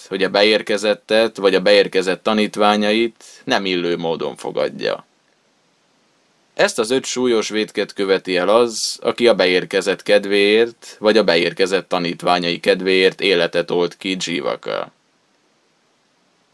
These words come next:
E szavak hallatára Dzsivaka gyermekorvos így szólt a magasztoshoz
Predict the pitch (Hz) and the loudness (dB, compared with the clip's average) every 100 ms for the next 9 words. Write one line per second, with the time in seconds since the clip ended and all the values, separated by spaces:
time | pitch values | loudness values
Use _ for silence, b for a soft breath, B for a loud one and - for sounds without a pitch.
0 | _ _ _ - 170 156 131 120 131 135 | _ _ _ -2 0 2 2 2 2 4
1 | 127 123 120 117 120 123 123 - 113 127 | 2 0 0 4 4 2 -2 -12 -2 2
2 | 110 98 95 95 110 107 101 101 101 98 | 2 2 0 2 0 0 -4 0 0 2
3 | 95 87 - _ 131 95 - 87 85 85 | 2 0 -12 _ -4 -2 -2 -4 -2 -4
4 | 80 65 76 - - - - - - - | -4 -6 -8 -10 -12 -12 -10 -12 -12 -18